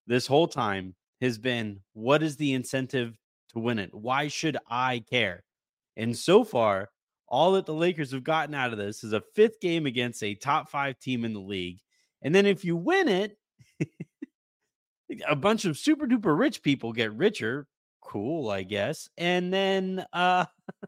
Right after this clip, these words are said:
<laughs> and, and, and then you play an extra game that, like, the stats don't even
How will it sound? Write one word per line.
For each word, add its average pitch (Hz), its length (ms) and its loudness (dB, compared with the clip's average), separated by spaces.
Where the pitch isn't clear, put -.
<laughs> - 480 -20
and, 165 140 2
and, 165 420 2
and 175 220 0
then 202 180 2
you 190 140 -2
play 196 720 0
an 170 160 0
extra 185 380 -4
game 185 580 -2
that, 190 320 0
like, 190 260 -4
the 151 100 -6
stats 156 440 -4
don't 247 200 -4
even 254 280 -4